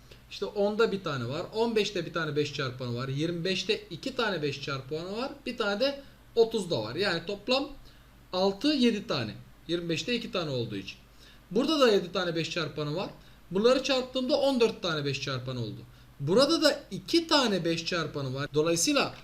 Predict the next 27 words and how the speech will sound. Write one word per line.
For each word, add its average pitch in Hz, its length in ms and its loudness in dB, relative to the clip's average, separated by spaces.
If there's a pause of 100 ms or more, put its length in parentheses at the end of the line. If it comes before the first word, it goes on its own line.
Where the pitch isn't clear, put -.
(180)
buradaki 208 680 2 (120)
ifadelerden 196 1040 0 (220)
hepsinde 185 480 0 (120)
toplamda 160 640 -2 (280)
yedi, 190 480 2 (140)
yedi, 185 300 2
on 208 360 0
dört, 127 260 -4
iki 214 220 -4
daha 233 280 0 (560)
on 294 340 4 (140)
altı 208 560 -2
tane 247 580 0 (460)
beş 254 320 2
çarpanı 123 480 -4
var. 92 100 -16 (340)
Ve 160 140 0
ne 262 140 4
kadar 294 340 2
beş 233 200 4
çarpanı 175 500 -4
varsa 156 460 -4 (360)
o 233 140 4
kadar 190 400 0 (140)
sıfır 247 420 -2
var 131 280 -2
demektir. 101 380 -10